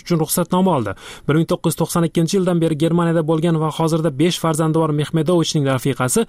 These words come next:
hali ham doimiy yashash joyiga ega emas. Mamlakatdagi huquqiy maqomi noaniq bo'lgan Mehmedovichga bir ming to'qqiz yuz to'qson to'qqizinchi yilda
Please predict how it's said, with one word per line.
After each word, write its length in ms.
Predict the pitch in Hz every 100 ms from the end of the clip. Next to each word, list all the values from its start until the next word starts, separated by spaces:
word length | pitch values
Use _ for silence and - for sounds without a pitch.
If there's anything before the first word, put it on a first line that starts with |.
| - - -
hali 160 | 160 190
ham 120 | 226 175
doimiy 360 | 143 143 170 175
yashash 240 | 151 175 160
joyiga 280 | 147 123 135 147
ega 140 | 160 185 113
emas. 160 | 104 - - - -
Mamlakatdagi 540 | 135 139 147 - 165 165
huquqiy 300 | - 175 190 165
maqomi 300 | 160 175 175 160
noaniq 240 | 160 180 165
bo'lgan 200 | 156 156 143
Mehmedovichga 500 | 131 156 190 190 220
bir 60 | 185
ming 100 | 214 220
to'qqiz 180 | 208 190
yuz 60 |
to'qson 220 | 190 165 175
to'qqizinchi 420 | 165 - 175 170 185
yilda 160 | 190